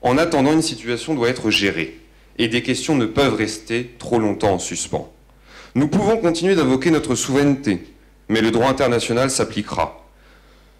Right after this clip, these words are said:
bientôt ou tard, dans notre pays. Il n'y a pas de demi,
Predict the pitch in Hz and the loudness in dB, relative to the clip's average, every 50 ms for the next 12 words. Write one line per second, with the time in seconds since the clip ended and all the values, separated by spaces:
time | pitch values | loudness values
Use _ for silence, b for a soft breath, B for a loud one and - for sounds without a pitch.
0 | b b b _ _ - 110 107 117 113 113 135 135 131 - 107 107 - 101 104 | b b b _ _ -10 -4 -2 0 0 0 0 -2 -2 -4 -6 -2 0 2 2
1 | 110 117 117 - - 98 98 104 107 107 - 117 95 - 98 87 80 78 82 - | 2 2 -2 -4 -4 0 0 0 0 0 0 -2 -2 0 -2 -2 -2 -4 -8 -14
2 | - - _ _ _ _ - - _ _ _ _ 139 135 135 131 139 131 - 160 | -20 -20 _ _ _ _ -20 -20 _ _ _ _ 0 2 4 4 4 2 2 0
3 | 156 - 131 127 127 131 127 | 0 0 2 2 2 4 4